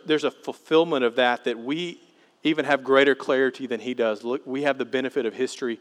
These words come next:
We have the benefit of looking back and seeing all the details of the way that Messiah came. And we can know that Jesus is our way. He is our only way, uh, to the Father. And this highway, though, one of the things that we see here is this highway is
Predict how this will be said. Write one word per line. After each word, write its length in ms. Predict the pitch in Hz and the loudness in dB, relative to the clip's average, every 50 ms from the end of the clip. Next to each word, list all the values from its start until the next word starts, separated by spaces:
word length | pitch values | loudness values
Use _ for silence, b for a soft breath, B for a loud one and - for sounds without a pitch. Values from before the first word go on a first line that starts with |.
| B B B B | B B B B
We 80 | 139 | -4
have 120 | 127 135 127 | -4 -2 -4
the 60 | 127 | -2
benefit 380 | 117 120 135 143 127 - 139 117 | 0 0 0 0 2 0 0 0
of 140 | 107 - | 0 -2
looking 260 | 127 131 127 - 131 120 | -2 -4 -2 -4 -6 0
back 320 | 117 123 123 120 117 - - | 2 2 2 2 0 -6 -14
and 100 | 113 110 | -16 -12
seeing 300 | - - - 143 127 123 | -12 -8 -8 -6 -6 -2
all 240 | 113 120 127 135 139 | 0 2 2 2 2
the 80 | 131 117 | -2 -4
details 440 | 120 123 120 - 131 123 120 107 | -6 -6 -6 -4 -2 -2 -2 -4
of 100 | 123 110 | -6 -10
the 60 | 113 113 | -8 -4
way 140 | 113 117 | -4 -4
that 80 | 113 117 | -4 -4
Messiah 480 | 113 113 104 - - 110 110 113 113 123 | -8 -10 -10 -6 -4 -2 -2 -2 -4 -6
came. 380 | - - 117 110 107 104 101 - b b b b b b b b b b | -6 -8 -8 -6 -8 -10 -12 -16 b b b b b b b b b b
And 180 | 131 120 117 113 b b b b b | -4 -4 -4 -4 b b b b b
we 160 | - 143 160 | 0 2 2
can 320 | 165 - 160 143 135 135 135 | 2 2 0 0 0 0 0
know 440 | 139 139 139 135 127 113 104 101 - - - - _ | 2 4 4 6 4 4 2 0 -6 -14 -20 -8 _
that 120 | 135 131 | -6 -6
Jesus 480 | 117 117 139 151 160 147 143 127 - - | -4 -4 -2 -2 0 -2 -2 -4 -6 -8
is 280 | - 151 143 147 143 | -4 -2 -2 -2 0
our 240 | 160 139 123 123 123 | 2 4 4 4 4
way. 380 | 120 120 123 120 113 107 104 104 | 2 2 2 4 4 2 0 -4
He 220 | - - 143 139 | -6 -4 -2 -2
is 100 | 131 123 | 0 2
our 160 | 131 120 127 | 2 0 2
only 320 | 127 123 131 139 139 135 123 | 0 0 -2 -2 -2 -4 -2
way, 360 | 120 117 113 107 101 98 95 - b b b b b b b b _ - | 0 2 2 2 0 -2 -4 -8 b b b b b b b b _ -6
uh, 280 | 120 110 107 107 104 107 - _ | -4 -2 -2 -2 -4 -6 -8 _
to 100 | - - | -8 -6
the 80 | 127 117 | -6 -6
Father. 460 | - - 117 110 110 107 98 95 90 - - _ _ _ _ _ _ _ _ _ _ _ _ _ - | -2 2 2 4 4 4 2 -2 -6 -8 -16 _ _ _ _ _ _ _ _ _ _ _ _ _ -10
And 100 | - 151 | -2 0
this 140 | 156 156 - | 0 0 2
highway, 580 | - 175 175 185 196 185 180 165 156 147 139 135 B B B B B | 2 6 6 8 8 10 8 8 8 8 6 4 B B B B B
though, 340 | 156 143 139 135 131 123 B B B B B _ | 4 6 6 6 4 0 B B B B B _
one 160 | 143 151 165 | 4 4 4
of 40 | 165 | 4
the 60 | 156 | 2
things 220 | 160 170 170 151 | 0 0 0 0
that 80 | 139 165 | -4 -2
we 100 | 151 143 | -4 -2
see 260 | 135 - - 190 196 | -4 -2 -2 -2 0
here 220 | 175 165 151 135 131 | 2 4 4 4 4
is 80 | 123 | 2
this 160 | 123 143 139 | 0 -6 -6
highway 380 | - - 160 175 185 185 170 160 | 0 4 4 4 6 8 6 6
is 100 | 147 - | 6 4